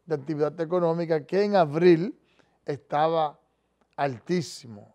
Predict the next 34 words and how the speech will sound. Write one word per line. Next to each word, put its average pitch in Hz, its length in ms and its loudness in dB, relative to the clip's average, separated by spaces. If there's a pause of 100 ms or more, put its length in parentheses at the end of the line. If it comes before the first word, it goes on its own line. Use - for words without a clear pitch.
(120)
de-, 127 160 -10
desde 131 340 -8
el 120 80 -10
punto 147 220 -14
de 156 100 0
vista 139 460 -10 (340)
negativo, 139 840 -4 (560)
con 139 180 -4
un 156 320 -6
veintinueve 156 400 -2
punto 156 340 -8
cero 147 260 0
ocho 147 220 -6
por 160 140 -12
ciento, 139 420 -10 (300)
y 156 60 -6
ahora 175 180 0
en 202 60 -4
diciembre 180 520 -4
finalizó 170 480 -8
con 156 180 -8
apenas 143 520 -8 (340)
un 143 160 -6
uno 147 280 -6
por 127 160 -8
ciento 131 320 -10
negativo. 117 560 -14 (240)
Eso 160 280 -4
quiere 180 200 -2
decir 180 360 -4
que 165 120 -8
la, 127 180 -4 (320)
las 147 180 -8
perspectivas 147 1120 -6